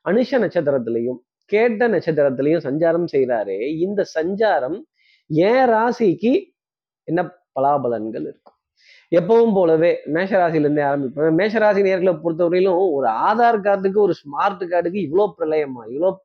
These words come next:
பஞ்சாயத்தா, இவ்வளோ பிரச்சனையா? இது அந்த, அந்த கார்டை ஜெராக்ஸ் எடுக்கிறதோ, ஒரிஜினலான்னு தேடுறதோ, இல்ல வெரிஃபிகேஷனுக்காக கொடுக்கறதோ, இல்ல "இருங்க, வீட்டுல மறந்து வச்சுட்டு வந்துட்டேன், போய் எடுத்துட்டு வந்துடுறேன்னு" சொல்றதோ, அப்ப வெளில கிளம்பி போகும்போது நேயர்களே,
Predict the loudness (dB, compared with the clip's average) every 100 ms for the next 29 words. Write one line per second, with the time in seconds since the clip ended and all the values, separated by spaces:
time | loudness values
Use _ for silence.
0 | _ _ _ _ -4 0 0 0 -2 0
1 | 0 0 -4 -4 -4 -4 -4 -4 -8 _
2 | -20 -8 -2 0 0 0 -2 -4 -4 -2
3 | 0 0 0 0 0 -2 -2 -2 -2 -2
4 | -2 -2 -4 0 0 2 0 -2 0 0
5 | 0 -4 -4 -6 -8 -6 -4 0 0 0
6 | -2 -2 -2 -4 -4 -4 -6 -6 -6 -8
7 | -8 -10 _ _ _ _ 4 6 6 4
8 | 4 2 2 0 0 0 2 0 0 -2
9 | 0 -2 2 2 0 0 -2 0 0 -2
10 | -2 -2 -2 -2 2 2 2 2 0 0
11 | -2 -2 0 0 0 0 0 0 0